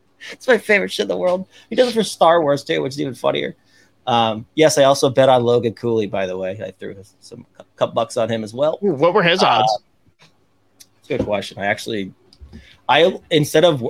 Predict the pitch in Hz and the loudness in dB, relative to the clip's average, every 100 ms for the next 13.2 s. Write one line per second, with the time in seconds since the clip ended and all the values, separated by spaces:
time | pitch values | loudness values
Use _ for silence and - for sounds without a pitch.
0 | 151 135 131 135 156 147 135 139 - 139 | 0 0 0 2 2 2 0 0 0 -2
1 | - 113 117 127 113 113 120 110 110 113 | 0 -2 0 -2 0 0 -2 -2 -2 -2
2 | 123 120 - 117 110 113 107 117 117 113 | -2 -6 -4 -4 -2 0 0 2 0 0
3 | 104 - 113 113 - - 113 117 110 127 | -2 -2 0 0 -2 -2 -2 -2 -2 -2
4 | 208 143 - 123 123 113 110 113 - 101 | -4 -4 0 2 2 0 -2 -4 -6 -8
5 | 110 123 113 104 95 90 90 92 90 82 | -8 -6 -6 -6 -10 -10 -10 -10 -12 -14
6 | _ _ 95 - 180 196 214 247 226 214 | _ _ -20 -2 2 4 4 2 0 0
7 | 240 - 262 220 208 202 180 160 139 156 | 0 2 2 4 4 4 2 2 2 2
8 | 185 202 196 220 208 190 170 170 170 175 | 4 2 2 2 4 4 4 2 2 -2
9 | 160 151 135 131 139 - - _ _ _ | 2 0 2 0 0 -2 -10 _ _ _
10 | _ _ _ _ - 170 247 285 269 214 | _ _ _ _ -2 2 4 4 2 2
11 | 196 196 190 180 170 165 - 151 160 156 | 2 4 2 4 4 0 2 2 2 2
12 | 156 156 139 135 143 135 135 135 131 135 | 0 2 2 2 0 0 2 0 0 2
13 | 139 131 | 2 -2